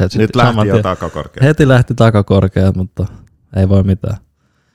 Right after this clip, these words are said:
Speaker 2: Mut joo, ideana on kasvattaa tästä jotain, tehdä tästä jotain hienoa. Ja... Tiedätkö sä jo, kuka se vieras on ensi viikolla?
Speaker 1: Mulla ei varmuutta ole, mut mä,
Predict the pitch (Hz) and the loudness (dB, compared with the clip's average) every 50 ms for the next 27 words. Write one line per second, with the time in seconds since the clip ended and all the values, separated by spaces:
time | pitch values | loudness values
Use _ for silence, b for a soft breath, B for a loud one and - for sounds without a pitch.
0 | _ _ _ _ _ _ _ _ _ _ _ _ _ _ _ _ _ _ _ _ | _ _ _ _ _ _ _ _ _ _ _ _ _ _ _ _ _ _ _ _
1 | _ _ _ _ _ _ _ _ _ _ _ _ _ _ _ _ - _ 107 120 | _ _ _ _ _ _ _ _ _ _ _ _ _ _ _ _ -20 _ -8 -6
2 | 123 151 151 143 110 85 - - - 127 135 127 120 117 107 107 104 107 113 113 | -2 0 0 0 0 -2 -4 -8 -8 -6 -4 -4 -4 -4 -4 -4 -4 -4 -4 -6
3 | - - - - 113 113 107 - 104 92 - - 92 92 - - 95 - - 98 | -8 -10 -12 -8 -6 -6 -6 -6 -8 -10 -8 -10 -10 -10 -8 -10 -12 -10 -8 -10
4 | 95 - - 85 82 80 82 - 92 90 82 - _ 80 78 - - 85 80 - | -10 -8 -8 -8 -8 -8 -8 -10 -8 -8 -8 -10 _ -16 -14 -12 -14 -14 -12 -10
5 | 80 78 78 76 87 - _ _ _ _ 90 87 82 78 76 76 73 71 71 73 | -10 -10 -10 -10 -14 -18 _ _ _ _ -8 -8 -6 -6 -6 -8 -10 -10 -12 -12
6 | - - _ _ _ _ _ _ _ _ _ _ _ _ _ _ _ _ _ _ | -14 -16 _ _ _ _ _ _ _ _ _ _ _ _ _ _ _ _ _ _
7 | _ _ _ _ _ _ _ - 147 131 101 - - 101 98 92 - 98 90 - | _ _ _ _ _ _ _ -4 -4 -4 -4 -4 -4 -4 -4 -4 -6 -8 -8 -8
8 | 87 - 90 85 90 90 85 76 73 73 - - 78 76 73 76 - - - - | -8 -8 -8 -8 -6 -6 -6 -8 -8 -10 -12 -12 -10 -10 -10 -12 -14 -16 -18 -18
9 | - - - _ _ _ _ _ _ _ _ _ _ _ _ _ _ _ _ _ | -20 -20 -20 _ _ _ _ _ _ _ _ _ _ _ _ _ _ _ _ _
10 | _ _ _ _ _ - _ - 101 110 113 113 113 117 117 120 123 113 101 95 | _ _ _ _ _ -18 _ -2 0 2 4 6 6 6 6 6 4 4 2 2
11 | 90 87 87 - - 92 90 90 87 90 - 90 90 90 | 0 0 -2 0 0 0 2 2 0 -2 -2 -2 -2 -4